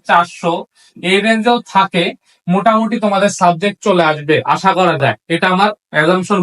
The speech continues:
বলতেছে। এটা এ ইউনিটের জন্য। এবার আসো বি ইউনিট এবং সি ইউনিট। বি ইউনিটের শিক্ষার্থীদের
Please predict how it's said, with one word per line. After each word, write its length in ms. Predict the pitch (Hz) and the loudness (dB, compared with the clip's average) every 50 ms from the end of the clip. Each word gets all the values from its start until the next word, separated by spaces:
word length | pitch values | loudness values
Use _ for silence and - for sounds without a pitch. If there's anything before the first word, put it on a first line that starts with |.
| 165 170 | 2 2
বলতেছে। 360 | 165 139 135 139 - - 127 120 - _ _ _ _ _ _ _ _ - 180 | 2 2 0 -4 -4 -6 -10 -12 -14 _ _ _ _ _ _ _ _ -2 2
এটা 140 | 180 220 226 - 208 214 | 2 2 2 2 2 2
এ 20 | 226 240 | 2 2
ইউনিটের 360 | 254 233 226 214 185 202 170 143 | 2 2 0 0 0 0 0 -2
জন্য। 180 | 160 151 143 135 123 - - 170 | -2 -2 -2 -4 -6 -4 -2 0
এবার 140 | 175 202 208 214 | 2 2 2 2
আসো 140 | 202 - 226 185 147 156 | 2 0 -2 -2 -2 0
বি 100 | 202 226 247 | 0 0 0
ইউনিট 280 | 247 226 214 214 185 220 214 | 2 0 0 0 0 0 -2
এবং 120 | 196 208 202 180 - | -2 -2 -4 -4 -4
সি 80 | - 196 165 | -4 -4 -4
ইউনিট। 240 | 139 120 107 95 - - 143 | -4 -4 -6 -10 -12 -10 -6
বি 80 | 156 190 220 | -2 -2 0
ইউনিটের 340 | 240 240 247 240 240 240 240 - | 0 0 -2 -2 -2 -4 -4 -4
শিক্ষার্থীদের 600 | 226 - - - 233 - - 233 202 214 226 | -6 -4 -2 -2 -2 -2 -2 -4 -2 0 -2